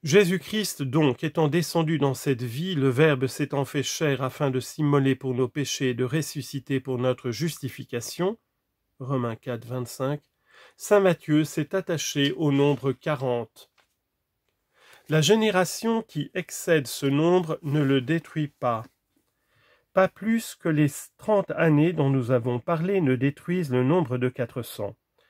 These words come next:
Peut-être aussi l'évangéliste a-t-il voulu faire entendre que tout en descendant en cette vie pour y porter le fardeau de nos crimes,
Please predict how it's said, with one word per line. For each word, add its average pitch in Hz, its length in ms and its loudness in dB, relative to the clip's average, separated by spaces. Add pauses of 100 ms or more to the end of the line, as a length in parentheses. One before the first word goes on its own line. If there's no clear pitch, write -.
(520)
Peut-être 160 360 2
aussi 143 240 -2
l'évangéliste 139 720 2
a-t-il 135 260 0
voulu 139 240 0
faire 123 200 -2
entendre 131 560 2
que 135 120 -8
tout 135 320 -6
en 123 80 2
descendant 135 520 2
en 120 40 4
cette 123 260 -4
vie 135 220 -4
pour 120 180 -8
y 123 80 -4
porter 135 360 -6
le 120 100 -2
fardeau 127 400 0
de 120 120 0
nos 117 180 0
crimes, 170 420 0